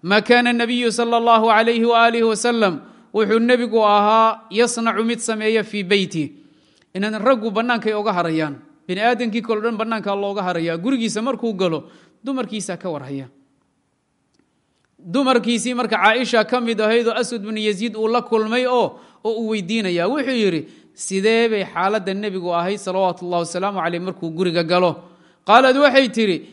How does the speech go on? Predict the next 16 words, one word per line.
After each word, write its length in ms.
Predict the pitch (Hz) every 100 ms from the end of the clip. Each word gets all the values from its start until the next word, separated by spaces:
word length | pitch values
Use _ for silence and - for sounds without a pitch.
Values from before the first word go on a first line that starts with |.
| -
"Kaana 360 | - 247 262 254
wuxuu 340 | 262 254 247
ahaa 300 | 233 226 226
yakuunu 500 | 226 226 226 262 247
mid 200 | 247 285
ahaada 580 | 240 233 214 190 170 147 - _
fii 220 | - 240
mihnati 520 | 262 285 254 240 247
ahli." 500 | 233 240 214 202 180 - - _
Yacni 360 | 185 208 214 262
waxaa 260 | 240 185
loola 240 | 220 220 233
jeedaa 340 | 202 214 196
fii 160 | 180 185
khidmati 500 | - 196 180 170 170
ahli. 380 | 180 170 151